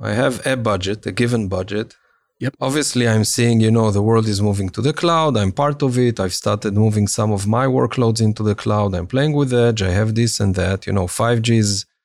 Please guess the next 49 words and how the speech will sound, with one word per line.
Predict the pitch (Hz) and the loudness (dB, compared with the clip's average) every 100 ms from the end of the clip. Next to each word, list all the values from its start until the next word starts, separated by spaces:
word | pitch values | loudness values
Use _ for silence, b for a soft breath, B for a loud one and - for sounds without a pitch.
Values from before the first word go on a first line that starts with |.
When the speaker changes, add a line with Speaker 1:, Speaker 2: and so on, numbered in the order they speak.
| _ _ | _ _
Speaker 1:
is | 110 - | -8 -6
coming. | - 123 123 120 117 113 107 | -2 0 2 2 2 0 0
Uh, | 98 98 98 92 | -2 0 -2 -2
I | 95 | -2
see | 110 - | -2 0
a | 160 | 0
lot | 135 139 | 0 0
of | 127 - | -2 -2
phenomena. | 117 113 113 113 110 110 | 0 2 2 2 2 0
So | - 113 131 | 0 0 2
I'm | 156 | 0
part | 220 226 | 0 0
of | 202 139 | 0 2
the | 113 117 | 2 0
ecosystem, | 101 - 95 - 104 98 117 - _ _ | -2 -6 -6 -6 -4 -4 -4 -10 _ _
but | 113 117 | -4 -2
I | 131 | 0
need | 165 175 | 0 -2
to | 151 - _ - | -6 -8 _ -4
put | 139 143 | -4 0
my | 123 107 | 0 0
attention | 101 127 131 - 107 104 | 0 0 0 0 0 2
or | 101 | 2
my | 101 | 0
priorities | 98 107 113 123 120 110 110 101 | -2 -2 2 2 2 0 -4 -4
per | - 110 | -2 -2
something. | 98 - 113 98 87 95 | 0 -2 -2 -4 -6 -6
I | 95 | -6
cannot | - 110 123 - | -2 0 0 0
run | 117 110 | 0 2
over, | 107 101 101 98 | 2 0 0 -2
as | 107 104 101 | -2 -2 -2
you, | - | -2
as | 101 98 | -4 -4
you | 98 | -6
say. | - 107 92 | -4 -2 -2
I | 98 | -2
can | - 104 | -4 -4
play | - 143 | 0 0
with | 127 117 | 2 2
all | 113 | 2
those | 107 101 | 2 0
startups, | - 123 117 92 - | 0 -2 -2 -6 -4
but | 95 - | -6 -2
I | 98 | 0
need | 117 113 _ - | 0 -2 _ -8
to | 117 | -6
focus | - 117 - - | -4 -4 -4 -4
somewhere. | 120 117 98 85 | -2 -2 -2 -6